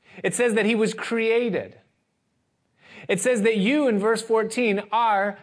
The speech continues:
the anointed cherub that covers. "And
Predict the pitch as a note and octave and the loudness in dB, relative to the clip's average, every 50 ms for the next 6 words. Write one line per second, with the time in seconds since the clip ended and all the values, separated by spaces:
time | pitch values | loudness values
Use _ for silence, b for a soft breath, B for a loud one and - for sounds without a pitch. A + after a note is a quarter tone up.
0 | B D#3+ D#3 F#3+ G#3 G3 F3+ F3 F3 F3 F#3 G3 G#3+ A#3 B3+ C#4 C#4 C4+ - C4 | B -4 0 0 2 2 2 2 0 2 2 2 2 2 2 0 0 -2 0 0
1 | C4+ C4 A3+ B3 A3 - - - - - - A#3+ B3 A#3 G3 D#3+ C#3+ C#3 D3 D3+ | 0 0 0 -2 -4 -8 -10 -10 -8 -4 -2 0 0 2 2 2 2 2 0 -2
2 | D#3+ D#3 D#3+ - - - - G3+ G3 F3 D#3 A#2 G#2 F#2+ F#2 - - - - _ | -2 -2 -2 -2 -2 -6 -2 -2 -2 0 0 -4 -4 -6 -12 -14 -14 -14 -16 _
3 | _ _ _ _ _ B B B F#3 B G3 G3 | _ _ _ _ _ B B B -2 B 0 0